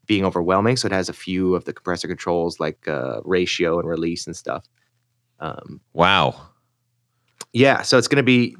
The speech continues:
Speaker 1: so that, like, let's say you're just, you know, a live show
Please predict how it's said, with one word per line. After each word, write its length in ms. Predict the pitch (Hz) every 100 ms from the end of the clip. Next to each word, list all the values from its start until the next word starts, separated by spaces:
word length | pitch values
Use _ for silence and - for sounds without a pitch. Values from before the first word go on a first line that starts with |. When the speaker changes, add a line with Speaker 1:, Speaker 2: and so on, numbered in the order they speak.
| - - - - _
Speaker 1:
so 140 | -
that, 120 | 135 131
like, 100 | 123
let's 240 | 127 127
say 80 | 139
you're 180 | 123 120
just, 220 | 120 -
you 60 |
know, 200 | 101 107 - - -
a 80 |
live 420 | 101 101 101 104 95
show 560 | - 107 101 92 92